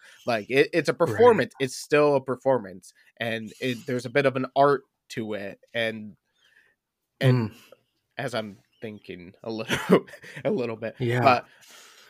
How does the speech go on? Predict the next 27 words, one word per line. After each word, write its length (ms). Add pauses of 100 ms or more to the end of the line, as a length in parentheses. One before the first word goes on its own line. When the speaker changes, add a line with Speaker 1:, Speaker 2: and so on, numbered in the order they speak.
(100)
Speaker 1:
but 120
the 80
thing 240
is, 140
is, 80
like, 200 (400)
the 200
audience 400
will 120
trust 300
someone 280
that 140
they 100
know 400
or 260
they 300 (220)
know 420
or 260
recognize 640 (260)
to 100
land 540
the 80
ship, 320 (360)
basically. 600
Like, 300
so, 220
like, 240